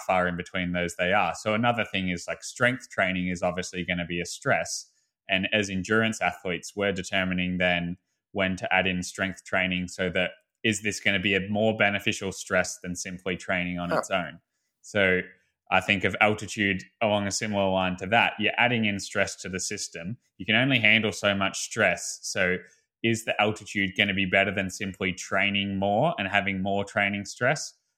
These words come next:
Speaker 1: Uh, 'cause there's obviously a limit to that as well. Is it something that you combine with other stresses, such as strength training, such as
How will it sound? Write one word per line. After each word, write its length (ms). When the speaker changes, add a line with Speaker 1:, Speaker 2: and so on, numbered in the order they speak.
Speaker 1:
Uh, 140
'cause 220
there's 160
obviously 400
a 40
limit 300
to 120
that 300
as 160
well. 400
Is 180
it 140
something 340
that 100
you 160
combine 840
with 160
other 180
stresses, 520
such 280
as 80
strength 360
training, 400
such 440
as 220